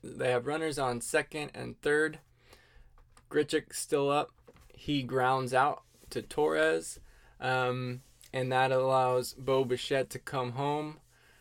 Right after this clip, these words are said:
for the first score of the game. Uh,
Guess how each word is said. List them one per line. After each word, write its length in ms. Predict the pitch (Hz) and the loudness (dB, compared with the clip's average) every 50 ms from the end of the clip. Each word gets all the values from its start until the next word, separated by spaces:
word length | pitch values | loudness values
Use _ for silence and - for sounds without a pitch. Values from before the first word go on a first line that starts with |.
| _ _ - | _ _ -10
for 300 | - 131 131 127 127 123 | -4 -2 2 4 4 2
the 80 | 120 | 2
first 380 | 113 - - 135 127 127 120 - | 0 -2 0 0 0 0 0 -4
score 320 | - - - 143 160 175 | -6 -2 2 4 4 4
of 80 | 175 165 | 4 2
the 60 | 165 | -2
game. 400 | 165 170 170 170 170 170 170 165 - - - - - _ _ _ _ _ _ _ - | -2 -2 -2 -2 -2 -4 -8 -12 -16 -20 -20 -20 -20 _ _ _ _ _ _ _ -2
Uh, 320 | 127 123 117 117 117 110 | 0 0 2 2 0 -2